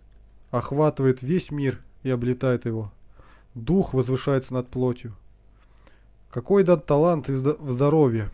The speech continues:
только не зарой его, приумножь. Иногда в школе учителя замечают, как один ребенок напрягается, старается с трудом,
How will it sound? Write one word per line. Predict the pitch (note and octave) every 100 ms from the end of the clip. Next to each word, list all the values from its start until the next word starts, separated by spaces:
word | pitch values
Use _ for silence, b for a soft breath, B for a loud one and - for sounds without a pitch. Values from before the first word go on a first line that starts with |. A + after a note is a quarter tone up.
| b b b b -
только | D#3 D3+
не | C#3+
зарой | C3+ D3 D#3 C#3+
его, | A#2 A2+
приумножь. | B2 B2+ C3+ B2+ - - - - - b b b b b
Иногда | C3+ C#3+ D3+ F#3+
в | -
школе | - F#3 E3+
учителя | C3+ - C3+ C#3+ D#3+ D3+
замечают, | D#3+ E3 - D3 C3 A2 - - -
как | C3
один | D#3 D#3 F3
ребенок | D#3 D3+ F3 C#3 C3
напрягается, | C3 C3+ C3 D#3 D3+ - A#2
старается | - C3 D#3+ E3 D3
с | C3
трудом, | D3+ D3+ D#3 B2